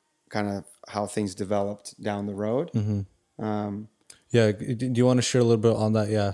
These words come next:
Speaker 2: How, how exactly do you maintain a life of transformation after that?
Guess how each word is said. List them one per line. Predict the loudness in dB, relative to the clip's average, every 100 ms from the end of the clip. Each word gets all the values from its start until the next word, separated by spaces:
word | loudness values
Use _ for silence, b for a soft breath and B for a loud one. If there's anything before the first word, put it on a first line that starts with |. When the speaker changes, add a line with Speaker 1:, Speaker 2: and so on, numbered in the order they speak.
| -6 0
Speaker 2:
How, | 4 6 4 4
how | 2 2
exactly | 2 2 2 2 0
do | 2
you | 2
maintain | 2 2 0 0 2 0 -4 b b b b b _ _ -2
a | 4
life | 6 4 2
of | -2
transformation | 0 0 2 0 0 0 -2 0
after | -2 -2 -2
that? | -2